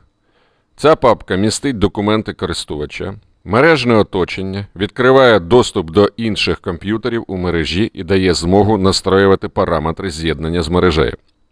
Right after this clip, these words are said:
«Кошик» містить видалені файли.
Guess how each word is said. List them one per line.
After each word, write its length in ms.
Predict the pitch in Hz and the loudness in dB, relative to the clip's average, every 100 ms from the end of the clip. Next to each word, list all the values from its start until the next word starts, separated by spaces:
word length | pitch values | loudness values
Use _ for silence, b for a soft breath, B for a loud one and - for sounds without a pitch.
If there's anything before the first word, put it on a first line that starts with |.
| _ _ _ _ _ _ - | _ _ _ _ _ _ -6
«Кошик» 460 | 123 104 - 78 - b b b b b b | 2 2 0 -12 -18 b b b b b b
містить 560 | 104 107 143 156 - - | -4 -2 0 0 -2 -10
видалені 640 | 98 104 95 95 95 92 | 0 2 4 4 4 0
файли. 440 | - 87 139 - | 2 0 0 -6